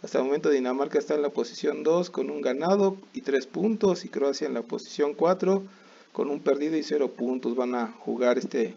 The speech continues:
fin de semana la jornada dos. Y las votaciones del partido, hasta el momento Croacia lleva la delantera con un cuarenta y seis por ciento. Es mínima la ventaja sobre Dinamarca, que tiene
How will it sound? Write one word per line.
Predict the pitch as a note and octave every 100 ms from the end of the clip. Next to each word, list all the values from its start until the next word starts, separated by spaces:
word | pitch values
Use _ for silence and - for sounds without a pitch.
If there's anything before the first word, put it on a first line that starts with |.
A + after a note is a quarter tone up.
| -
fin | D3 C3+
de | B2+
semana | B2+ C3 C3+ C3+
la | A#2+ A#2+ -
jornada | - A#2+ A#2+ A#2+ B2 A#2
dos. | A2+ A#2 A#2 - - _ _ - - - -
Y | D#3+
las | D#3+
votaciones | D#3+ D#3+ D#3 F3+ E3+
del | D3+
partido, | D3+ C#3+ C#3+ E3+ F3+ F3+ F3 F3+ - - -
hasta | -
el | C#3
momento | C#3 D3+ D#3+ E3 E3 D#3+
Croacia | C#3+ D#3 D#3
lleva | D3+ D#3 C#3+
la | A#2+
delantera | A#2 A#2+ B2+ D3 D3+ D3 C3+
con | - C3+
un | C#3
cuarenta | C3 A2 A2
y |
seis | A2+ C3
por | - A2
ciento. | - G#3+ A#3
Es | E3+
mínima | D3 D3 C3+ A#2
la | A2+ A2 A2+ - -
ventaja | B2+ C#3+ C#3+ C#3
sobre | - G#2+ A2
Dinamarca, | A2+ A#2 B2 C#3+ D#3 C3+
que | -
tiene | - C3+ B2+